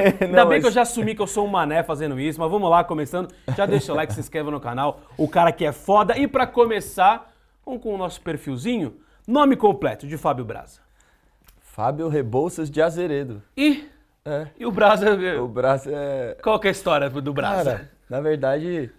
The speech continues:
Speaker 1: a primeira vez que eu fui batalhar no Santa Cruz, é, em dois mil e nove,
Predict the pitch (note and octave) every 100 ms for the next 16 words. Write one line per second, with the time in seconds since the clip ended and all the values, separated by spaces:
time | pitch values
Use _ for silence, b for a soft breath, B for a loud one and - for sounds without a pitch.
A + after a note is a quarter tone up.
0 | _ _ - A#2+ D3 D3 F#3 F3 F3 E3
1 | D3+ D3+ C#3+ C#3 C3 B2 C#3 E3 B2 A2
2 | A#2 - A#2+ A#2+ A2+ B2 D3+ D#3 - -
3 | _ _ _ - G2+ G2+ A#2 A#2+ C#3+ C#3
4 | B2+ D3 D3 G#2+ F2+